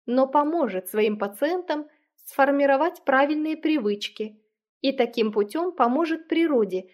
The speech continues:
в её работе восстановления, мудро используя её же собственные целительные средства. Во всех наших оздоровительных учреждениях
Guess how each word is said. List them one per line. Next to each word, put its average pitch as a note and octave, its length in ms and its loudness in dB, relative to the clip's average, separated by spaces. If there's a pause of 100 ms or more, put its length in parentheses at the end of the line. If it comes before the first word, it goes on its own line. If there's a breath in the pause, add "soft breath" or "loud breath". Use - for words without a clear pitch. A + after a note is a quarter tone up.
(120)
в G#3+ 100 0
её A3+ 240 4
работе A3 500 0
восстановления, A3 1120 -2 (500)
мудро A#3 460 2
используя A#3 680 0
её A#3+ 480 0
же E4 140 -4
собственные D4+ 720 -2
целительные G#3+ 720 -2
средства. F#3 680 -8 (1080)
Во A#3+ 220 4
всех F4 360 -4
наших C#4 440 -2
оздоровительных A#3 880 0
учреждениях A3 960 -2